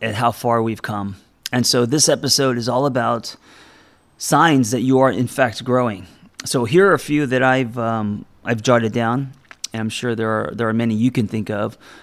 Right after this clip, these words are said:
Uh, so as you're listening to this, uh, think about what signs you are experiencing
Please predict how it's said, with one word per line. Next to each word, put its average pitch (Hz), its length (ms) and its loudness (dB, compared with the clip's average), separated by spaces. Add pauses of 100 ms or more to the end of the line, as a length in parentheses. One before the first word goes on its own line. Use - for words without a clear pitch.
(140)
Uh, 107 280 -4
so 127 160 0
as 123 180 2
you're 123 80 0
listening 165 320 0
to 127 140 -6
this, 113 480 -4
uh, 110 340 -6 (560)
think 180 220 -2
about 151 580 2 (760)
what 135 280 0
signs 127 760 0
you 120 240 -2
are 117 60 0
experiencing 110 960 -4